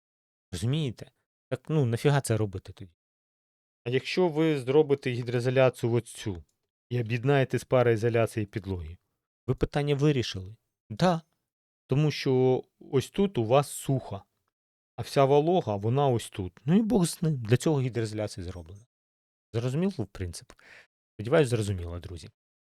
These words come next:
Тому, е, це, до речі, от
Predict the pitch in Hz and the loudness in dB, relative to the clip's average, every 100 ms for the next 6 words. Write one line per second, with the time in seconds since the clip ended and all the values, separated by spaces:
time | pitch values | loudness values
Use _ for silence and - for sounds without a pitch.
0 | _ _ - 147 175 156 113 127 131 127 | _ _ -2 0 2 0 0 2 4 4
1 | 123 - 110 - 156 143 131 127 - 117 | 0 -6 -8 -2 4 6 6 2 0 -2
2 | - | -2